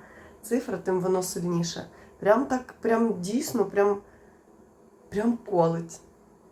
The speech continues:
Там такими, м, втираючими якимись рухами прочитала треба. Прям дійсно так воно. Побачимо, може, м, омоложусь.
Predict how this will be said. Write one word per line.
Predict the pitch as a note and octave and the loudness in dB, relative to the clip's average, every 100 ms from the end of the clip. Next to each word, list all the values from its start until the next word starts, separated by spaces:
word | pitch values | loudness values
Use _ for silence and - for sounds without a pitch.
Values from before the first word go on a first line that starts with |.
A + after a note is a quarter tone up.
| - - - - - - - | -20 -20 -20 -20 -20 -20 -6
Там | F#3 F#3+ | -4 -4
такими, | F#3+ - G3 F#3+ | 0 4 4 4
м, | F3+ E3+ - - - - - - - | 0 -4 -10 -14 -16 -20 -20 -20 -16
втираючими | - G3 G3 F#3+ F#3 - F3+ | -4 2 2 2 -2 -6 -6
якимись | F#3 - F#3+ F3+ A#3 | -8 -4 -4 -4 -6
рухами | B3 G#3+ F#3+ | -6 -4 -4
прочитала | F#3 F#3+ - F#3+ F#3 F#3 | -4 -10 -6 -2 0 -2
треба. | - F#3 F3+ F#3+ - - - - - - - - _ - - - - - - - - - - - - - | -4 -6 -6 -10 -18 -20 -20 -20 -20 -20 -20 -20 _ -20 -20 -20 -20 -18 -16 -16 -18 -20 -20 -20 -20 -10
Прям | F3 F#3+ A#3 | 0 2 2
дійсно | A#3 A3+ - G#3 | -2 -8 -8 -8
так | G3+ F#3+ - | -6 -10 -10
воно. | F#3+ F#3 F#3+ - - - - - - - - - - - - | -10 -10 -10 -18 -20 -20 -20 -20 -20 -20 -20 -20 -20 -20 -16
Побачимо, | D3 F3 G#3 - G3 | -2 0 2 0 -2
може, | F3 F3+ F3+ F3+ E3+ - | 0 0 0 -2 -4 -8
м, | D3+ D#3 E3+ - - - | -10 -8 -10 -12 -20 -6
омоложусь. | F#3+ F#3+ F#3 F3+ E3 E3+ - - | -2 2 4 2 0 -6 -10 -16